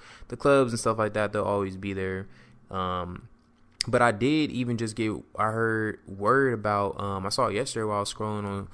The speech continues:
social media about World on Wheels closing down, you know, and now that I've been in, living in L A for a little over two years now, I'm just like, man, like, that's tough, 'cause I know Nip, you know, he helped bring that back, Nipsey Hussle.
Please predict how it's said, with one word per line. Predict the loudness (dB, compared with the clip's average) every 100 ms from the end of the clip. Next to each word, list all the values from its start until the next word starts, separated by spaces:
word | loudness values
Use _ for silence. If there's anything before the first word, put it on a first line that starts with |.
| -18 -20 -20 -6
social | -4 -4 -4
media | -2 2 2
about | 0 -2 2
World | 2 2
on | 0
Wheels | 0 0 0
closing | -2 -2 0 -2
down, | -2 -2 -2 -4 -10
you | -8 -4
know, | -4
and | -2
now | 2 2
that | 2
I've | 2 0
been | -2
in, | -4 -8 -14 -4
living | -2 -2 -4
in | -4
L | -2 0
A | 0
for | -2 -4
a |
little | -2 -2 -2
over | -4
two | -8 -8 -4
years | 0 0 0
now, | -4 -4
I'm | -6
just | -8 -10
like, | -10
man, | -6 -4 -4
like, | -6 -8
that's | -8 -8
tough, | -2 0 0 -4
'cause | -8
I | -6
know | -4 -4
Nip, | -2 -2 -2 -6 -20 -20 _ _ _ _ -14
you |
know, | -10
he | -2 -2
helped | 0 0 0
bring | -2 -2
that | -4 -2
back, | -4 -2
Nipsey | -6 -8 -4
Hussle. | 0 0 -2 -4